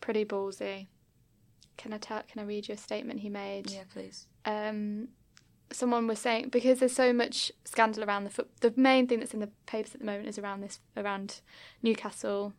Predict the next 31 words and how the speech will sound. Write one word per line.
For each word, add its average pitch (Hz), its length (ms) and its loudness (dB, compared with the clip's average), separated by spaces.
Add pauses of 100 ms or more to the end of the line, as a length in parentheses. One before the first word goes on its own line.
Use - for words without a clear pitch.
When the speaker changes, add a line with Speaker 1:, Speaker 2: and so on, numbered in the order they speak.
(280)
Speaker 1:
United. 202 320 0
Speaker 2:
He's 320 120 6
just 381 180 4
really 254 180 6
boring. 190 560 10
This 175 160 -2
is 180 120 -6
why 175 160 4
I'm 165 220 2
annoyed. 160 420 -2 (400)
Speaker 1:
Why? 285 280 8
Speaker 2:
I 466 100 8
think, 294 220 4
well, 294 180 10
I 294 140 10
just 294 200 -2
think 247 300 2
if 233 100 -4
you're 233 320 8
a 196 40 -2
billionaire, 190 420 2
you've 170 220 -2
got 135 260 6
to 170 100 4
have 175 300 -2
the - 80 -4
good 165 240 -2
sense - 300 -2
to - 100 0
also 156 300 2
be 165 340 -4